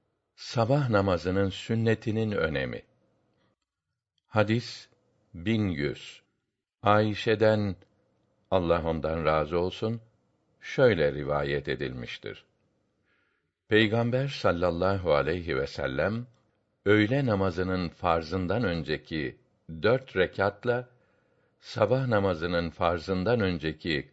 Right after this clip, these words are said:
kılmış olduğu iki rekatı hiç terk etmezdi.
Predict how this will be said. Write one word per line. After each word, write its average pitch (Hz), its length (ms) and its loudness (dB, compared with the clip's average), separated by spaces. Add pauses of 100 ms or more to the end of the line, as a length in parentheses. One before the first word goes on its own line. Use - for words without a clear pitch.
kılmış 107 420 -2
olduğu 76 580 -2 (200)
iki - 280 -2
rekatı 110 640 0 (340)
hiç - 340 -10
terk 85 360 -2
etmezdi. 62 680 -4